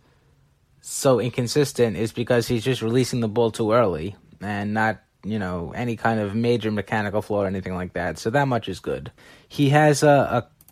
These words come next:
commitment to Catawba Valley Community College, but the Mets should be able to buy him out pretty easily. Uh, he's indicated on Twitter that being drafted was a dream come true for him, so I don't think that he goes to college. I think that the Mets do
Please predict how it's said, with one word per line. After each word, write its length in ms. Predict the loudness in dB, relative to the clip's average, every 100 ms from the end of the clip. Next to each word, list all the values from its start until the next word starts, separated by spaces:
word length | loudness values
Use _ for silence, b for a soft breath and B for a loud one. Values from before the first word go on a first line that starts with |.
| _
commitment 800 | 0 2 2 2 2 0 -2 -12 -10
to 460 | 0 2 4 2 -2 B B B B B 2
Catawba 920 | 6 6 8 8 8 6 6 6 4
Valley 540 | 6 8 8 6 2 -2 -4
Community 460 | -2 0 2 0 0
College, 680 | 4 6 6 4 -2 -8 -8
but 400 | 2 4 4 4
the 80 | 2
Mets 240 | 2 2
should 240 | 2 2
be 100 | 4
able 140 | 4 4
to 100 | 2
buy 200 | 2 2
him 160 | 2
out 360 | 2 2 0 -2
pretty 280 | 0 0 0
easily. 540 | -2 -2 0 0 -2 -8 _ _
Uh, 220 | -4 -2 -2
he's 400 | -2 -4 -4 -4
indicated 560 | -4 -2 0 0 0
on 140 | -2 0
Twitter 340 | 0 4 4
that 500 | 4 2 2 -2 -10 b b b b
being 220 | 2 4
drafted 400 | 4 4 4 2
was 140 | 0 0
a 60 |
dream 280 | -4 -2 -2
come 180 | -2 0
true 220 | 2 2
for 100 | 2
him, 400 | 0 0 0 -2
so 440 | -4 0 4 4 4
I 180 | 4 4
don't 180 | 2
think 220 | -2 -2 -2
that 100 | -2
he 80 |
goes 240 | -2 -4 -4
to 80 | -4
college. 360 | -4 -4 -4
I 80 | -6
think 240 | -4 -6 -4
that 200 | -4 -4
the 80 |
Mets 320 | -6 -6 -8 -10
do 480 | -6 -4 -4 -6